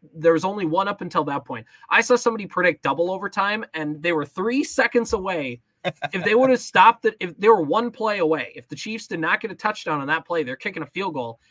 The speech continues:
Speaker 1: and we're doing it all again in double overtime, which would have been, would have been just really cool. I wanted to see it from, like, a, this had never happened before. But yeah,
Speaker 2: <laughs>
Speaker 1: um, did you buy a lottery ticket afterwards, or did you use up all your
Speaker 2: No,
Speaker 1: luck on
Speaker 2: it
Speaker 1: that
Speaker 2: didn't
Speaker 1: one?
Speaker 2: even occur to me that I should, that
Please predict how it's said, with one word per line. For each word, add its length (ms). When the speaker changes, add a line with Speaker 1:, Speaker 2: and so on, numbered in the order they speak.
Speaker 1:
and 140
we're 100
doing 220
it 60
all 240
again 200
in 140
double 320
overtime, 480
which 160
would 100
have 100
been, 240
would 220
have 60
been 100
just 160
really 180
cool. 240
I 100
wanted 240
to 60
see 280
it 120
from, 140
like, 220
a, 100
this 160
had 80
never 220
happened 340
before. 320
But 160
yeah, 200
Speaker 2:
<laughs> 180
Speaker 1:
um, 540
did 100
you 160
buy 260
a 80
lottery 380
ticket 260
afterwards, 560
or 80
did 160
you 120
use 180
up 140
all 120
your 120
Speaker 2:
No, 80
Speaker 1:
luck 100
on 100
Speaker 2:
it 40
Speaker 1:
that 100
Speaker 2:
didn't 140
Speaker 1:
one? 160
Speaker 2:
even 60
occur 360
to 80
me 160
that 160
I 80
should, 280
that 200